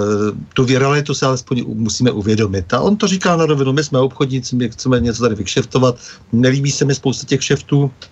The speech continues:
Nelíbí se, že, nelíbí se mi, že například na Slovensku je, eh, sla-, vládě slíbena stabilita,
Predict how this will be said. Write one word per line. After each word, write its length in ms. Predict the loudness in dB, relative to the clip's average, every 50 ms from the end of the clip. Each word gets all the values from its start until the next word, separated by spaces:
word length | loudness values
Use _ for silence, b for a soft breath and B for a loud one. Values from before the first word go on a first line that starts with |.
| _ _ _ -20 _ _ _ _ -2
Nelíbí 380 | 0 2 2 2 2 2 0 0
se, 180 | 0 0 0
že, 200 | 2 2 0 -2 -2 B B B B B
nelíbí 280 | 2 2 2 2 0 -2
se 140 | 0 0 2
mi, 100 | 2 2
že 100 | 2 0
například 400 | 0 -2 -2 -2 0 0 0 0
na 100 | 0 -2
Slovensku 680 | 0 2 2 2 2 2 0 -2 0 0 0 0 0 B B B B B B B
je, 260 | 2 2 4 4 4 2 2 2 0 0
eh, 40 | -2 -2 -4 -2 -2 -2 -2 -2 -2 -4 -6
sla-, 420 | -8 -10 -12 -4 0 0 0 2
vládě 360 | 2 2 2 2 2 0 0 -2
slíbena 420 | -2 -2 -2 0 0 2 0 0
stabilita, 720 | -2 -2 -2 -4 -2 0 0 0 0 -2 0 -2 -2 -2